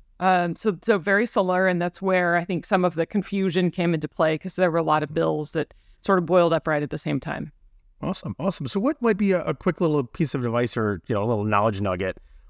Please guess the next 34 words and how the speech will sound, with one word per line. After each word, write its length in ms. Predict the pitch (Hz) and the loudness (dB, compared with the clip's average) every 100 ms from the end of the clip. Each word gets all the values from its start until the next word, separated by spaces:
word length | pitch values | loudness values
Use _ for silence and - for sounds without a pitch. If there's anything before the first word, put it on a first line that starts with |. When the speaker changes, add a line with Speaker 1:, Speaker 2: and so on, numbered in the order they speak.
| _ | _
Speaker 2:
we 120 | 139 | -2
can 160 | 127 123 | 2 2
give 200 | 107 110 | 4 2
somebody 360 | - 107 104 107 | 2 0 2 0
if 160 | 104 | -2
they're 260 | 110 104 104 | -4 -4 -4
not 280 | 104 117 120 | -2 0 -2
exactly 480 | 110 120 110 117 | -2 -2 -2 -2
sure 420 | 107 - 123 113 107 | -4 -2 0 0 -2
if 140 | 95 | -4
they've 320 | 110 104 92 _ _ _ _ | -4 -4 -6 _ _ _ _
gone 200 | - 120 | -2 0
about 320 | 123 107 127 127 | 0 0 0 0
it 140 | 127 | -2
in 160 | 139 131 | -2 0
the 100 | 135 | 0
most 560 | 123 127 127 - - - _ _ | 2 0 -2 -8 -16 -20 _ _
appropriate 680 | - 131 - 160 156 147 135 | -16 -12 -2 0 2 2 2
way? 200 | 127 127 | 2 0
I 60 | 135 | 2
know 100 | 135 | 2
you 160 | 135 147 | 0 2
guys 220 | 135 123 | 2 2
do 140 | 127 | 0
a 40 | 110 | -2
ton 240 | - 143 | 0 0
of 80 | 127 | 2
this 180 | 110 - | 0 -2
work, 220 | 104 98 | -4 -2
as 100 | 110 | 0
you 60 | 110 | 0
had 100 | 98 | 0
mentioned. 380 | 101 - 101 | -2 -2 -4
So, 220 | - 107 | 0 0